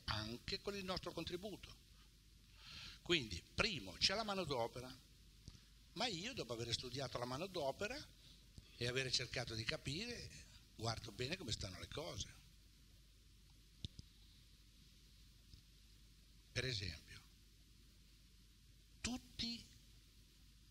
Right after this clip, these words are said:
i terroristi islamici che hanno partecipato all'attentato Charlie Hebdo a Parigi,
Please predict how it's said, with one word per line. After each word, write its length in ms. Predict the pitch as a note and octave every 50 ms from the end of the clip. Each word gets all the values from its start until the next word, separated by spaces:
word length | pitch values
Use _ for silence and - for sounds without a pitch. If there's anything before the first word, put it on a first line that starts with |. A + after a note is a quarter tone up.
| - - - - - - - - - -
i 120 | C3 B2+
terroristi 540 | - - B2 A#2 A#2+ A#2 C#3+ G3 - - F3
islamici 680 | D3+ C3+ C#3+ C3+ C3 B2 G#2+ G2+ F#2+ - - - - - - - -
che 140 | - - A#2
hanno 160 | B2+ C3+ C3
partecipato 920 | - C3 A#2+ - C#3 B2+ - C3+ - - C#3+ B2 A#2 A2 - - G2+ F#2+ - - - - - - - - -
all'attentato 720 | - A2 G#2+ A2+ - - B2+ A#2+ - - D3+ D#3+ D#3+ - E3
Charlie 380 | - - C#3 A#2+ B2 B2+ C3 B2+
Hebdo 240 | A#2+ A2+ A2+ B2+ A#2+
a 60 | A2+
Parigi, 560 | - A#2 A2 A2 F#2+ F2+ - - - -